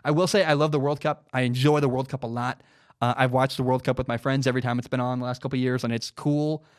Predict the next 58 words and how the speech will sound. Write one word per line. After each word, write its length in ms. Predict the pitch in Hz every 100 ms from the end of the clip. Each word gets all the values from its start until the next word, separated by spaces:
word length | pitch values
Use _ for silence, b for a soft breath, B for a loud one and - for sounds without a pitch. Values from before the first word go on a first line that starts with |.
| b b _ 123
Um, 460 | 120 120 117 113 - b b -
but 140 | 156
I 80 | 185
don't 180 | 220 175
understand 400 | 156 - 143 139
the 60 |
strategy 400 | - 123 127 131
of 80 | 127
soccer 360 | 139 127 139 120
at 60 |
all. 320 | 113 120 123 b b -
And 140 | 185
if 40 | 180
somebody 300 | 302 370 240
out 160 | 220
there, 160 | 240 220 -
I'm, 120 | 165 175
I'm 100 | 180
not 160 | 214
kidding, 300 | 208 190 190 156
um, 140 | 147
my 160 | 165 175
friend 160 | 214
Andrew 240 | 147 147 131
Morgan, 460 | 127 135 139 135 b b b b -
uh, 300 | 127 123 120
loves 300 | 131 131 131
soccer. 340 | 139 135 143
Maybe 160 | 147 151
him 140 | 147
and 60 | 143
I 40 |
could 160 | 135 135
sit 140 | 139
down 360 | 127 127 131 127
and 120 | 120
he 60 | 127
could 120 | 123
teach 240 | 151 135
me 80 | 139
the, 140 | 127 117
the 120 | 131
game 240 | 120 127 123
of 80 |
soccer. 400 | - 139 135 131
And 140 | 120 113
if 100 | 180
anyone 240 | 196 165
out 160 | 143 143
there 80 | 127
wants 240 | 127 131
to 100 | -
ever 140 | 127
have 140 | 131 127
a 60 |
beer 180 | 117 123
with 160 | 123 127
me 220 | 127